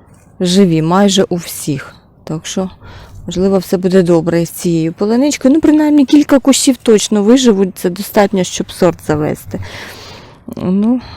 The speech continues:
але я думаю, що вижило значно більше, ніж кілька кущиків. Так, а ще в мене в полуниці між двома рядами посіяний чесничок.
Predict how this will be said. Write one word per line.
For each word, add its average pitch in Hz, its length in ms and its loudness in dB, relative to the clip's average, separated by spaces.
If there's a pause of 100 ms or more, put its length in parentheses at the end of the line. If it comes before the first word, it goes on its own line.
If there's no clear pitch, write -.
(240)
але 214 340 0
я 190 120 4
думаю, 185 340 2
що - 180 -2
вижило 175 520 2 (160)
значно 190 460 2
більше, 160 380 0
ніж 151 180 -4
кілька 165 360 2
кущиків. - 680 -6 (960)
Так, 175 340 -6
а 180 60 0
ще 302 260 0
в 311 40 4
мене 233 320 6
в - 160 -4 (160)
полуниці 220 800 4
між 214 280 4
двома 190 440 2
рядами 254 500 2
посіяний 240 760 4 (540)
чесничок. 208 1120 0